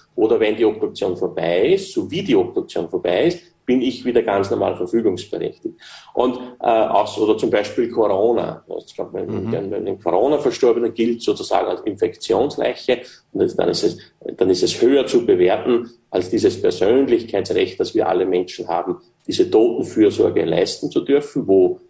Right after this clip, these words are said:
Speaker 1: drin sich diese Verfügungsberechtigung verbirgt, dann kann das natürlich eingeschränkt werden. Aber das alles liegt ja in neunundneunzig Prozent der Fälle nicht vor. Und uns muss klar sein,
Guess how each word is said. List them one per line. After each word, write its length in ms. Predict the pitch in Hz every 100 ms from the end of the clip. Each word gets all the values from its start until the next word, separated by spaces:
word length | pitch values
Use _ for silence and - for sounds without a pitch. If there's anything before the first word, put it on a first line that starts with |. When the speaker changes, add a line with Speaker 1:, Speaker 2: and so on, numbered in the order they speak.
| _
Speaker 1:
drin 280 | - 104 95
sich 200 | 98 -
diese 220 | 82 80
Verfügungsberechtigung 1040 | 78 80 117 131 127 - 110 110 - 110 107
verbirgt, 420 | 110 110 110 - - - -
dann 120 | -
kann 220 | 110 113
das 220 | 127 -
natürlich 360 | 135 - 151 131
eingeschränkt 600 | 113 - - 80 - -
werden. 180 | 82 -
Aber 540 | 90 104 95 - - -
das 180 | 98 -
alles 300 | 101 110 113
liegt 240 | 110 -
ja 80 | 101
in 100 | 95
neunundneunzig 640 | 92 98 98 92 - -
Prozent 500 | 90 90 - 90 90 -
der 60 |
Fälle 240 | 90 85 90
nicht 240 | 92 -
vor. 200 | 131 139 110 - -
Und 60 | 123
uns 140 | 110
muss 220 | 110 -
klar 240 | - 85 92
sein, 240 | 131